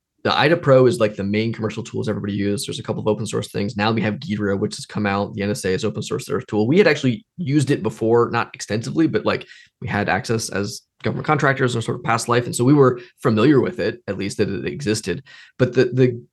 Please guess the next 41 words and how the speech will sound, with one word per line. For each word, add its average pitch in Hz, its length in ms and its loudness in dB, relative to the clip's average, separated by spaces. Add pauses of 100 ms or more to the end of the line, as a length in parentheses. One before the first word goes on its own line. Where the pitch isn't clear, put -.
(220)
the 139 140 4
thing 214 160 2
that 226 80 0
we 160 140 4
saw, 131 320 2 (180)
um, 95 500 -4 (300)
that 131 80 0
we 123 120 4
wanted 113 180 4
to - 40 -10
focus 180 300 2
on 110 100 0
was 104 140 -2
we 139 100 2
built 175 220 4
an - 100 4
A 123 120 2
P 110 160 -4
I 104 160 0
first. - 480 -6 (260)
So 120 160 0
we 131 140 6
built 208 240 6
a 131 40 2
system 127 360 -2
for 160 340 4
automation, 120 760 2 (600)
uh, 101 160 0
and 123 120 4
then 151 120 8
we 180 80 10
just 139 140 2
built 135 180 2
a 113 60 4
U 107 240 0
I 104 280 2
on, 95 220 -4 (160)
on 98 100 -4
top 113 300 -2
of 151 80 -6
that. 208 260 0